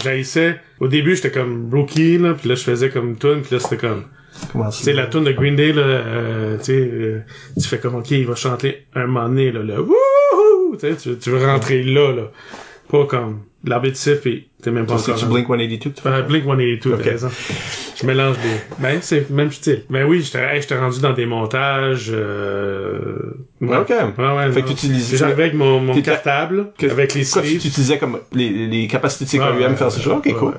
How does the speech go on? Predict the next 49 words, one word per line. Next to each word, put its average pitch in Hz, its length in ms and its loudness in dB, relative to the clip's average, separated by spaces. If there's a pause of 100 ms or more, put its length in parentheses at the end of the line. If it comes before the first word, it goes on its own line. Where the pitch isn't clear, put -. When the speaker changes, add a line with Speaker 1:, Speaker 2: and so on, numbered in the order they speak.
(120)
Speaker 1:
ouais, 127 100 -6
ouais. - 400 -10
Ouais, 113 60 -2
ben, 123 120 0
ben, 110 120 -2
j'étais, 110 180 -6 (140)
j'étais - 240 -8
directeur 113 360 -4
de 110 160 -4 (260)
C 107 180 -4
K 107 60 -6
U 101 180 -6
M 113 80 -4
dans 107 100 -4
ce - 80 -14
temps-là. 110 240 -4 (480)
Speaker 2:
Ouais. 110 120 0
Speaker 1:
Fait 117 40 0
que 123 60 -4
oui, 151 100 2
oui, 156 220 2
non, 131 80 0
non, 156 120 2
puis 127 220 -2
j'arrivais 123 300 0
avec 156 120 2
mon 127 200 -2
cartable, 135 500 0
là, 170 80 0
tu - 60 -16
sais, 127 80 0
un 120 80 0
cartable. 123 460 -2 (100)
Vous 120 100 -2
savez 127 220 0
c'est 131 100 -4
quoi 147 140 -2
un - 20 -4
cartable ? 135 240 -6 (220)
Ouais. 254 180 2
Speaker 2:
<laughs> 294 100 2 (1800)
Speaker 1:
Je - 120 -2
pense 139 80 0
que 135 60 -2
ça 131 80 0
existe - 280 -2
plus, 143 120 4
mais 110 280 -2
peut-être. 233 540 2